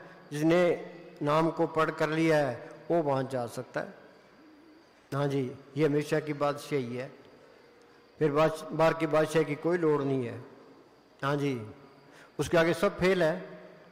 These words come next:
हाँ जी, उधर यूनान के अंदर है, सिकंदर ने,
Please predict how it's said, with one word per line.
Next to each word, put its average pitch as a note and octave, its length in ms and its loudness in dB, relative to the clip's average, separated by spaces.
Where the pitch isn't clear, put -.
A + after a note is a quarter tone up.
हाँ C#3 120 0
जी, C#3 260 0
उधर C#3+ 340 2
यूनान D3+ 320 4
के E3 120 0
अंदर D#3+ 220 4
है, E3 260 2
सिकंदर E3+ 500 0
ने, E3+ 500 2